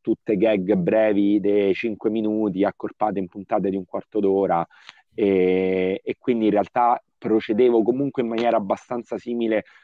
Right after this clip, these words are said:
a quello che faccio quando faccio il blog, cioè quindi abbastanza a flusso di coscienza. Per questa cosa invece che, che ancora non è uscita, ma che ci avrà un, un respiro orizzontale molto più organico e molto più classico come serialità,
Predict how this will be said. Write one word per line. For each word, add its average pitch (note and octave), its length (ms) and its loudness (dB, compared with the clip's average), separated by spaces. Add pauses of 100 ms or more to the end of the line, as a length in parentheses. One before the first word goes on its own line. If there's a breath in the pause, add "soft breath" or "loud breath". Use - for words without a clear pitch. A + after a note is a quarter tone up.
(100)
a A2 120 -4
quello A2+ 300 4
che G#2+ 80 2
faccio - 460 -2
quando G#2 200 -2
faccio G2 280 -4
il A2 80 4
blog, G#2 800 4
cioè F#2+ 240 -4
quindi G2 360 0
abbastanza G#2 580 -6
a - 20 -6
flusso - 340 -10
di G2+ 60 -6
coscienza. F#2+ 580 -8 (480 loud breath)
Per D3+ 180 0
questa - 300 -2
cosa C3 240 2
invece A#2+ 400 0
che, G#2+ 640 4
che F#2 80 -4
ancora B2 280 -4
non A#2 160 -4
è A2+ 40 -2
uscita, G#2 640 2
ma G#2+ 120 -4
che - 160 -16
ci - 140 -8
avrà A2 220 2
un, G#2 600 -2 (380 soft breath)
un A#2+ 120 -4
respiro A2 1200 4
orizzontale A2+ 880 2
molto G#2+ 280 -6
più - 200 0
organico G#2+ 880 2
e G2+ 60 0
molto G#2 280 -6
più - 180 -10
classico G#2+ 680 -2
come G#2 160 -2
serialità, A2 560 0